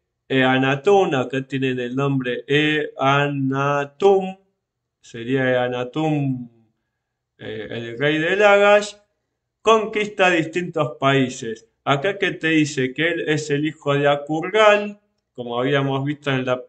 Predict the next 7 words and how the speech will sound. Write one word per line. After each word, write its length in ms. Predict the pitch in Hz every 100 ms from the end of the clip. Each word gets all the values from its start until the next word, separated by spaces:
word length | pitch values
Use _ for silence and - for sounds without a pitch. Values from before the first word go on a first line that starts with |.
| _
genealogía, 960 | - 131 131 127 135 139 180 180 160 135
el 380 | 123 123 123 120
papá 360 | 120 120 139
de 120 | 135 131
Akurgal 680 | 127 123 123 131 147 139
es 220 | 120 117 -
Urnanche. 960 | 127 143 180 180 156 143 175 180 175